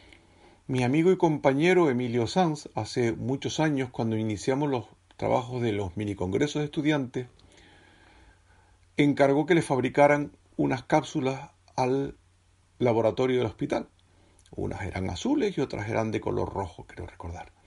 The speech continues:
Y entonces dividió a un grupo suficientemente amplio de estudiantes de medicina para explicarles que, ah, y que si querían participar en el estudio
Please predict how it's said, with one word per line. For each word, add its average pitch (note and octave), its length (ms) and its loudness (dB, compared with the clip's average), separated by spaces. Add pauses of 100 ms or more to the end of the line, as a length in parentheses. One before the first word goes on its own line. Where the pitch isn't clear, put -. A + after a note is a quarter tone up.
(760)
Y E3 100 2
entonces F#3+ 600 2
dividió A2+ 920 2
a - 40 -4
un G#2 140 -2
grupo B2 280 -4
suficientemente A#2+ 1000 0
amplio A#2 480 0
de G#2 100 -2
estudiantes B2 540 -4
de C3+ 80 -4
medicina D3 640 -4 (380)
para C3+ 160 0
explicarles D#3 800 0
que, C#3+ 160 -2
ah, B2+ 240 4
y B2 160 -8
que - 200 -10 (140)
si - 140 -18
querían B2+ 380 -2
participar C3 720 2
en C#3 100 -4
el A#2 140 -4
estudio C#3 680 -2